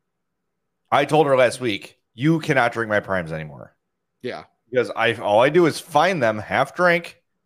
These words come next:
Speaker 1: with your little floaties in there, whatever you're eating all day.
Speaker 2: Mm-hmm.
Speaker 1: I'm not finishing that. No. So that, and I think anytime you have, uh, an order of food that is numbered, like tenders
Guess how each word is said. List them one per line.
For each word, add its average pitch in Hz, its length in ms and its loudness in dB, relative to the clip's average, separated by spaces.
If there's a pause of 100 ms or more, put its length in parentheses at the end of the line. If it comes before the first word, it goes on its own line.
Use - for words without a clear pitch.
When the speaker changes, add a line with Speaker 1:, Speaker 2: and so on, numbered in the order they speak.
(260)
Speaker 1:
with 92 160 -8
your 120 180 -2
little 147 480 0
floaties 147 500 0
in 120 80 -2
there, 113 160 4
whatever 127 240 4
you're 139 220 2
eating 107 240 0
all 95 160 0
day. 92 380 0 (280)
Speaker 2:
Mm-hmm. 104 360 -18
Speaker 1:
I'm 123 140 -20 (160)
not 151 160 0
finishing 120 380 -2
that. 104 360 -2 (360)
No. 95 400 -4 (200)
So 110 380 4
that, 139 380 2
and 156 420 2 (960)
I 139 100 4
think 139 160 -2
anytime 151 420 -2
you 135 140 -4
have, 113 460 0 (960)
uh, 98 360 4 (100)
an 107 140 -4
order 123 340 -2
of 110 80 -4
food 120 220 -6
that 110 120 0
is 87 160 -10
numbered, 101 600 -4 (1160)
like 107 480 -2
tenders 113 640 -2